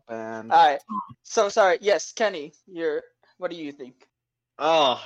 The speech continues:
Speaker 1: bro, all I gotta say is that, um, the first, uh, like, minute where the mom,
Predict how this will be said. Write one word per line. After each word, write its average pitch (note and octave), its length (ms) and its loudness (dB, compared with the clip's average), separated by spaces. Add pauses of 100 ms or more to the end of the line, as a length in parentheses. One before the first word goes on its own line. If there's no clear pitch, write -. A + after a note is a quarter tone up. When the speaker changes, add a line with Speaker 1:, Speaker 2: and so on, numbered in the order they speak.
(120)
Speaker 1:
bro, A2+ 260 -2
all C#3 360 0
I E3+ 60 -6
gotta A#2 240 -8
say A#2 420 -10
is G2 360 -14
that, F#2 420 -12 (920)
um, G#2 640 -6
the G2+ 120 -20
first, A#2+ 600 -12 (180)
uh, G1+ 340 -20 (120)
like, - 180 -20 (260)
minute G#2 480 -12 (720)
where E2+ 440 -12 (120)
the F2+ 160 -18
mom, G#2 520 -4